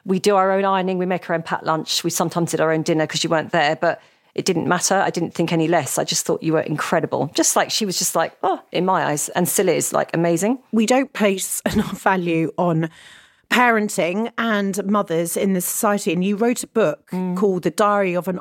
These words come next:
Speaker 2: Honest Mum, and it was adored because of your honesty. And it's quite brave, by the way, to go out there and say, you know, you prioritise that.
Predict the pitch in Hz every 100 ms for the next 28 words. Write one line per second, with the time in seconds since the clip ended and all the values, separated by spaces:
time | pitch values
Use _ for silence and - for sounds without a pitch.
0 | 202 185 180 - 190 202 - - - 196
1 | 196 190 190 - - - - 202 208 190
2 | 233 247 240 170 - 196 - - 254 247
3 | 196 170 156 151 - 165 143 - - -
4 | - - - - - 240 247 - - -
5 | 415 403 220 254 294 135 107 - - 131
6 | 135 139 113 - 196 180 220 214 202 202
7 | - 170 156 156 208 185 175 202 196 -
8 | 196 190 - 226 214 214 220 196 185 170
9 | 165 - - 175 202 143 - -